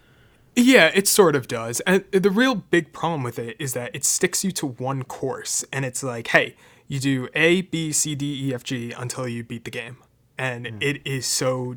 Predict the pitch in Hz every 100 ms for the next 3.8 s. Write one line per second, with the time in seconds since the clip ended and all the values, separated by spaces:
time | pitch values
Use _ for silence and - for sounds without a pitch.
0 | 127 117 110 110 113 120 120 123 131 -
1 | 131 - 165 156 139 143 - 135 117 117
2 | 123 151 131 127 120 117 - 104 - 110
3 | - - 151 135 - 117 -